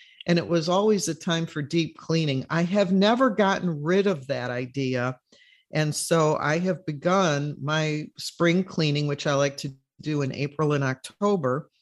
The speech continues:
And, um, I noticed that when I, I am doing a deep cleaning, I have created a, a large mess. So I,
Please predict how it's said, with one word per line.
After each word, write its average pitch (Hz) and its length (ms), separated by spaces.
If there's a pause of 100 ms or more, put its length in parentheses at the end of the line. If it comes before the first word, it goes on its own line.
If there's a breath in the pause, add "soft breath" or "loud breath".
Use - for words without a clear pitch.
(480 soft breath)
And, 147 520
um, 135 400
I 151 140
noticed 160 920 (360)
that 135 600
when 156 460
I, 196 140 (100)
I 170 180
am 170 300
doing 170 480
a 147 160
deep 170 360
cleaning, 135 800 (460 soft breath)
I 160 160
have 175 300
created 156 1200
a, 139 300 (140)
a 143 140
large 160 800 (140)
mess. 156 640 (420 soft breath)
So 147 520
I, 143 320